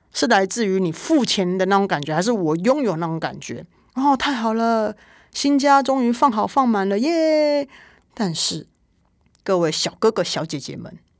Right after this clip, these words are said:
我说的是疗愈哦，我不是要当下那个爽的感觉，我要的是长久那种疗愈哦。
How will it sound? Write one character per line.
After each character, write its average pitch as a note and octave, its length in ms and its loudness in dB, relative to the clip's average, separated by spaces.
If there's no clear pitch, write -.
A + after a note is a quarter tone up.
我 D#3+ 180 0
说 F#3+ 280 0
的 F#3 200 -6
是 - 160 0
疗 D#3+ 400 -2
愈 E3+ 260 -6
哦， C3+ 240 -10
我 - 120 -4
不 F#3 140 -6
是 F#3 160 -6
要 G#3+ 140 2
当 F#3+ 200 0
下 F#3+ 140 0
那 F3+ 100 0
个 - 80 -8
爽 - 380 -8
的 C#3 60 -14
感 C#3 240 -14
觉， - 160 -14
我 D#3 180 -4
要 G#3+ 160 2
的 F#3 80 0
是 G#3 100 -4
长 D#3 460 -8
久 D#3+ 160 -8
那 D#3 100 -8
种 C#3+ 140 -10
疗 C#3 240 -12
愈 C#3 280 -10
哦。 - 120 -16